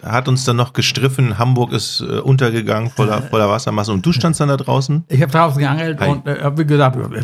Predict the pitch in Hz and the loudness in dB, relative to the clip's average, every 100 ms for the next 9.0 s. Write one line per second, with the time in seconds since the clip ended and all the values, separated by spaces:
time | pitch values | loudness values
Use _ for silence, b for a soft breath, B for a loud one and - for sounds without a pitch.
0 | 131 117 123 117 117 123 127 110 123 120 | -4 -4 -4 -4 0 2 4 4 2 4
1 | 117 113 113 113 113 110 107 - 131 - | 2 2 0 0 0 0 -2 -2 -2 0
2 | 107 107 131 123 120 120 123 123 131 127 | -2 2 2 2 0 2 2 2 2 0
3 | 117 117 117 120 135 131 127 117 113 110 | 0 0 0 0 0 2 2 2 0 2
4 | 123 160 139 B B - 113 117 156 143 | 2 2 -2 B B -6 -4 0 2 2
5 | 131 113 120 - 113 127 117 127 113 127 | 0 -2 -2 0 -2 0 2 2 2 2
6 | 123 104 120 131 117 117 101 120 107 113 | 2 2 4 4 2 0 2 0 2 0
7 | 110 120 127 117 107 104 104 120 117 110 | 0 -2 0 2 2 0 0 0 0 -2
8 | B B - 117 - 127 120 131 127 - | B B -8 -4 0 2 2 2 0 -4